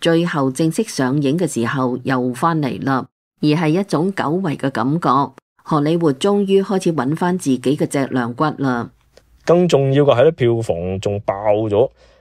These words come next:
Speaker 2: 呢個先至係最令荷里活高層震撼嘅地方啊！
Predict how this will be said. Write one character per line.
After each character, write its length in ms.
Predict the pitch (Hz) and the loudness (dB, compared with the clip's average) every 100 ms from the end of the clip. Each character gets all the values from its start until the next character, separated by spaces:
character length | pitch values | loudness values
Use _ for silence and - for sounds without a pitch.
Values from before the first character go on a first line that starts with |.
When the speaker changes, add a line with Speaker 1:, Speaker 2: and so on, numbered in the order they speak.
| _ _ - | _ _ -2
Speaker 2:
呢 200 | 175 165 | 2 4
個 120 | 135 | 4
先 160 | 147 | 2
至 100 | 127 | 2
係 160 | 107 101 | 2 2
最 220 | 110 110 | 2 2
令 180 | 101 101 | 2 -2
荷 180 | 85 87 | -2 0
里 140 | 101 | 0
活 100 | 104 101 | 0 0
高 240 | 139 120 | 2 2
層 200 | 92 87 | -2 -8
震 320 | - 104 104 98 | -4 -2 -2 -6
撼 120 | 90 92 | -4 -4
嘅 80 | |
地 140 | 82 90 | -4 -2
方 220 | 107 | 0
啊！ 100 | 98 | -2